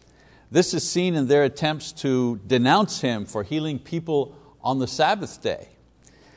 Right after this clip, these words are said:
In the next section, Luke records a string of episodes where Jesus uses both parables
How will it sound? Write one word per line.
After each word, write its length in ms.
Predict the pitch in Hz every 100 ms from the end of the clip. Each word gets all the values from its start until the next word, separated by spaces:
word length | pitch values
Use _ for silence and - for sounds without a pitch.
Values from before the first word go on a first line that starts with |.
| - _ 135
In 100 | 139
the 80 |
next 300 | 151 240 247
section, 560 | - 156 139 - 165 127
Luke 320 | 135 196 214
records 640 | 233 - 180 139 131 131 -
a 120 | 127
string 400 | - - 185 190
of 80 | 139
episodes 640 | 190 - - 131 123 127 120
where 140 | 113
Jesus 600 | - 147 202 190 165 -
uses 640 | 135 175 175 160 143 - - - _
both 480 | - 107 175 220 -
parables 720 | - 208 214 131 131 135 127